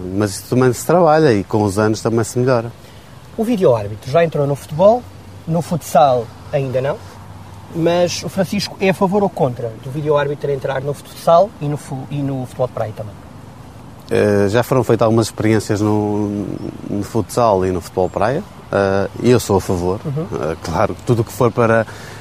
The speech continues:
Speaker 1: para minimizar os erros da arbitragem, eu,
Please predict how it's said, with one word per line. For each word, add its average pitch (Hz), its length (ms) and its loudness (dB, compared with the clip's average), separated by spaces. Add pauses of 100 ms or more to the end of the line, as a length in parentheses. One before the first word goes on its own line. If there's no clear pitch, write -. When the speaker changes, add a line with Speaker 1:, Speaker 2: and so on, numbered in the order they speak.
(160)
Speaker 1:
para 113 160 4
minimizar 120 680 4
os 113 160 4
erros 117 280 6
da 123 80 0
arbitragem, 131 720 4
eu, 95 120 4